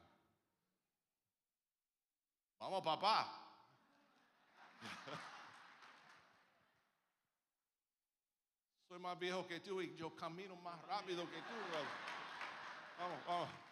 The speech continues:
Eh, pone un, como un grupo mirando acá, pero un grupo no mirando a ellos. Man. Algo informal, son mis discípulos. Yo soy Jesús y ustedes son los discípulos.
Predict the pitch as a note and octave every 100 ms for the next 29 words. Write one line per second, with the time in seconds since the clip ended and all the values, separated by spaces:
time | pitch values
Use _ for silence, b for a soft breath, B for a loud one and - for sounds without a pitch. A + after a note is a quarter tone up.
0 | - - - - - C4+ C#4 G#3+ G3 A#3+
1 | A#3+ A#3+ A#3 A3+ A3+ A#3 A3+ G#3+ A3 A#3
2 | G#3+ F3+ F3 G#3 G#3+ F#3+ E3+ E3+ F#3+ F3
3 | D#3 D#3 D3+ B2+ - - _ _ _ _
4 | _ A3 F#3 E3+ G#3 F#3+ E3 - F3 G3+
5 | F3+ F3+ D#3 D#3+ F3+ E3 - - - E3
6 | B2 - - - _ _ _ _ _ _
7 | _ _ _ _ _ _ _ _ _ F3+
8 | A3+ G3 F3+ - A#2+ - E3+ D#3 - F#3+
9 | G3 D#3+ - C3 F3 E3+ C#3+ C3 E3+ F3+
10 | F#3+ E3+ F3+ G#3 D#3+ D#3 D#3+ D#3+ - D#3
11 | C#3+ C3 A2+ A#2+ G#2 G2